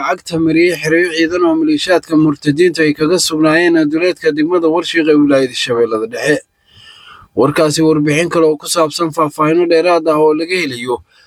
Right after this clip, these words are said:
khasaaraha murtadiinta lagu gaarsiiyey weerarka cagmarinta ah ee saaka ka dhacay duleedka degmada Warshiiq.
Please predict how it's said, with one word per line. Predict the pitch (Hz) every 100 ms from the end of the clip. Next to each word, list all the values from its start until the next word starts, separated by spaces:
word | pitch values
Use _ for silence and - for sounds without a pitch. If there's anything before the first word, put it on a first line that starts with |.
| _
khasaaraha | - 160 175 180 208
murtadiinta | 190 175 151 156 180 190 180
lagu | 165 185
gaarsiiyey | 175 170 147 165 160
weerarka | 170 190 156 170
cagmarinta | 151 151 156 180 170 160
ah | 170
ee | 165 151
saaka | 160 170 160
ka | 175 175
dhacay | 160 156
duleedka | 147 165 165 160
degmada | 151 156 180 175
Warshiiq. | 180 - 127